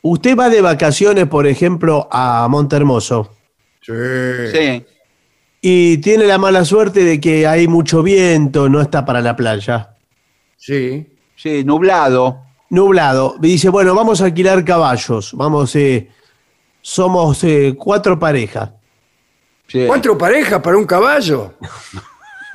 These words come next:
Speaker 1: No, cada uno con su equino.
Speaker 2: Ah, sí, sí.
Speaker 1: Entonces, eh, bueno, ¿cuáles son las recomendaciones? Toda gente muy, muy urbana, le digo, ¿no? O sea,
Speaker 2: No,
Speaker 1: eh,
Speaker 2: no, no. La gente urbana andando a caballo.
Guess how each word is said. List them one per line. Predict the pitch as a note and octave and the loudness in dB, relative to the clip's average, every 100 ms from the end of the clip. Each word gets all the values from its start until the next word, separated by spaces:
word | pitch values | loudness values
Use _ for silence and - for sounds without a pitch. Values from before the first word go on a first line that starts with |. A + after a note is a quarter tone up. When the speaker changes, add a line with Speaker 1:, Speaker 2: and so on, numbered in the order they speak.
| A#5 A5 - A#5 - G#5 - - - - | -18 -14 -14 -10 -10 -10 -12 -20 -14 -4
Speaker 1:
No, | F#3+ E3 - - | -2 -2 -6 -6
cada | G3+ A3+ G#3 | 0 0 2
uno | A3+ C4+ B3 | 2 2 2
con | F3+ F3 | 2 0
su | D3+ E3 D3+ | 2 2 2
equino. | D3 G#3+ G#3 C#3+ G#2 - _ _ - | 2 2 2 2 0 -6 _ _ -8
Speaker 2:
Ah, | C#3+ F#3 F#3+ D3 | -4 -2 -2 -2
sí, | - D3 C3+ | -4 -8 -8
sí. | - A2 A2+ _ _ _ _ _ _ _ _ _ _ | -14 -18 -18 _ _ _ _ _ _ _ _ _ _
Speaker 1:
Entonces, | D#3+ D#3+ D#3+ G#3+ A3+ A3 D#3+ F3+ | -2 -2 0 0 2 0 2 2
eh, | D#3+ D3+ C#3+ C#3 C3+ | 2 2 2 2 2
bueno, | G3+ F#3 D3 | 2 0 0
¿cuáles | G#3 F3 | 0 2
son | G3 | 2
las | F#3 | 0
recomendaciones? | D#3 D#3 D3+ E3+ A3+ G3+ | 0 0 0 0 2 0
Toda | D3+ A3 | 0 0
gente | - A3 G#3+ F3+ | 0 -2 0 0
muy, | G3 F#3 D#3+ | 2 2 2
muy | F3+ G3+ | 2 4
urbana, | E3 D3+ E3+ D3 B2+ B2 | 4 4 2 0 0 0
le | A#2+ | 0
digo, | B2 A#2+ A2+ | 0 0 0
¿no? | A#2 C3+ - - _ | 0 -2 -4 -20 _
O | - A#2 | -10 -4
sea, | D#3+ D3+ | -2 0
Speaker 2:
No, | D3+ C#3+ C3+ A#2+ | 0 0 0 -4
Speaker 1:
eh, | |
Speaker 2:
no, | A#2+ C3 | -6 -6
no. | C3 A#2+ A2 _ | -8 -10 -14 _
La | C3+ C3+ | -10 -6
gente | F#3 F#3+ F#3 | -4 -2 0
urbana | E3+ F3 D#3 C#3+ | 0 0 -2 -4
andando | C#3 D#3 D#3 | -4 -4 -4
a | B2+ | -4
caballo. | C3 D3+ E3+ D#3+ C3+ G2+ - | -2 -2 -2 -2 -4 -6 -16